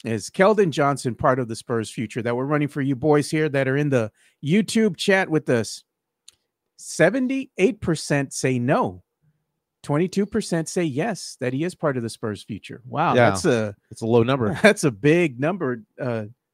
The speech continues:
Speaker 1: I didn't think it was gonna be that high. I thought, oh, a lot of people would say, "Yes, he is part of the Spurs' future." <laughs> A resounding seventy-eight percent say, "No, he is not."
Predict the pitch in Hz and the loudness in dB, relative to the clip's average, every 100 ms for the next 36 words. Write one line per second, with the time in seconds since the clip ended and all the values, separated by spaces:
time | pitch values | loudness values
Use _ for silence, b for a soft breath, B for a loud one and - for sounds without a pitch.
0 | - 147 - 170 185 170 120 123 107 113 | -2 0 2 2 2 2 0 -4 -4 -6
1 | 104 _ _ 101 139 135 120 135 165 139 | -8 _ _ -4 0 0 0 2 4 4
2 | - 147 120 160 139 123 - _ _ - | 4 2 4 2 2 0 -8 _ _ 0
3 | 127 139 139 - 139 131 117 - 120 127 | 4 6 4 2 -2 -2 -2 -4 -4 -2
4 | 127 - 127 131 - 135 117 104 - _ | -2 -2 -4 -4 -2 -2 0 -6 -12 _
5 | - - 127 - 135 - - 147 107 120 | -8 -2 -2 -2 -6 -6 -2 0 0 -4
6 | _ _ - - 110 139 120 175 254 247 | _ _ -6 -2 4 4 8 10 10 8
7 | 220 240 233 208 208 226 190 190 165 196 | 6 6 6 6 6 6 4 2 0 0
8 | 156 139 175 143 156 127 107 143 151 131 | -2 -2 -2 0 0 0 0 -2 -2 -2
9 | 127 104 | -2 -4